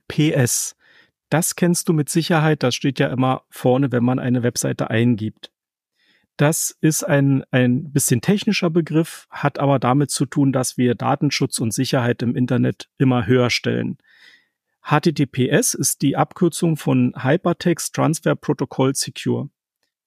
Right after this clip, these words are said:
Das ist einfach eine verschlüsselte Version des, äh, ursprünglichen H T T P Pro-, Protokolls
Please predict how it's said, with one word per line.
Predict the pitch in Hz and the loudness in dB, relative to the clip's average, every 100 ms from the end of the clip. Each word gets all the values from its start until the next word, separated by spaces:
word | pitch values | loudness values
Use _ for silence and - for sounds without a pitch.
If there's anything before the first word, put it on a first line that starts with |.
| - | -2
Das | 139 | -2
ist | 151 | 0
einfach | 139 131 156 127 | 0 0 0 0
eine | 131 | 0
verschlüsselte | 131 117 151 143 143 139 | 0 0 0 0 0 0
Version | 127 127 104 127 143 160 | 2 0 2 2 2 2
des, | 127 - - | 0 -2 -6
äh, | - 123 | -4 -4
ursprünglichen | - 147 143 - 135 127 139 113 | 0 0 0 0 0 0 -2 -2
H | 123 | -2
T | 135 | -2
T | - 117 | -4 -6
P | - 139 | 0 -2
Pro-, | - 156 | 0 -4
Protokolls | - 156 _ 147 151 139 147 139 143 - | -4 -6 _ -4 -2 -2 0 2 0 -4